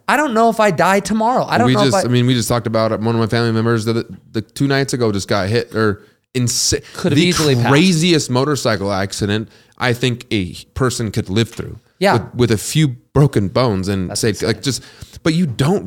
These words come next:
Speaker 2: know.
Speaker 1: You have
Speaker 2: Like,
Speaker 1: no
Speaker 2: you,
Speaker 1: idea.
Speaker 2: you don't know. So, and that's what, like, me and my dad get in arguments all the time. Now, my dad used, my dad did live his life. Like, he had some crazy stuff and
Speaker 1: Yeah.
Speaker 2: all that fun stuff. Now he's, like, uber conservative and basically just trying to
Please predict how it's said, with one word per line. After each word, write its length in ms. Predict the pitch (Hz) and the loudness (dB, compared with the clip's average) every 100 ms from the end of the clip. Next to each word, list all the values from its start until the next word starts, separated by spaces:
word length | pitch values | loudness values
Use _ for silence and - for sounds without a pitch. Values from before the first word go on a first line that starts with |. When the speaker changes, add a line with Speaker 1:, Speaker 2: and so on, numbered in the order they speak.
| 110 | -2
Speaker 2:
know. 360 | 110 208 - - _ 151 | -2 -2 -4 -10 _ -2
Speaker 1:
You 80 | |
have 120 | 190 202 | 0 2
Speaker 2:
Like, 80 | |
Speaker 1:
no 140 | 190 202 | 2 2
Speaker 2:
you, 40 | |
Speaker 1:
idea. 220 | 202 202 139 | 2 2 2
Speaker 2:
you 40 | |
don't 260 | 117 147 - | 2 2 0
know. 240 | 101 73 - | -4 -6 -4
So, 320 | 175 156 - - _ _ _ - | 0 0 -2 -14 _ _ _ -6
and 100 | 139 | 0
that's 160 | 165 - | 0 0
what, 60 | |
like, 100 | 107 | -2
me 120 | 120 175 | 2 2
and 60 | |
my 80 | 127 | 2
dad 160 | 113 123 | 2 2
get 100 | 110 | 2
in 60 | 101 | 0
arguments 380 | 101 98 92 95 | 0 0 -2 -4
all 120 | 87 | -4
the 60 | 101 | -4
time. 160 | 92 | -2
Now, 140 | 110 104 | 0 0
my 200 | 110 113 | 0 0
dad 280 | 120 131 110 | 2 2 2
used, 260 | 110 107 | 0 0
my 100 | 107 | -2
dad 300 | 110 131 92 | 0 0 0
did 160 | 101 92 | -2 0
live 140 | 87 80 | -2 -4
his 100 | 73 | -4
life. 320 | 85 - 76 | -6 -6 -10
Like, 120 | 73 | -6
he 120 | 107 | -6
had 220 | 82 82 | -4 -6
some 160 | - 76 | -8 -10
crazy 360 | - 92 87 82 | -6 -4 -4 -6
stuff 320 | - 90 85 | -6 -6 -6
and 20 | |
Speaker 1:
Yeah. 80 | 82 | -6
Speaker 2:
all 60 | 82 | -6
that 120 | 80 | -8
fun 160 | 87 | -8
stuff. 180 | 82 85 | -8 -8
Now 220 | 98 107 | -4 -4
he's, 160 | 101 87 | -4 -4
like, 180 | 85 - | -6 -4
uber 220 | 98 90 | -6 -4
conservative 540 | 90 87 98 92 87 | -6 -6 -4 -2 -4
and 80 | 82 | -4
basically 360 | 92 90 92 90 | -4 -4 -4 -4
just 220 | 87 - | -6 -6
trying 240 | 95 90 | -6 -4
to 120 | 82 | -6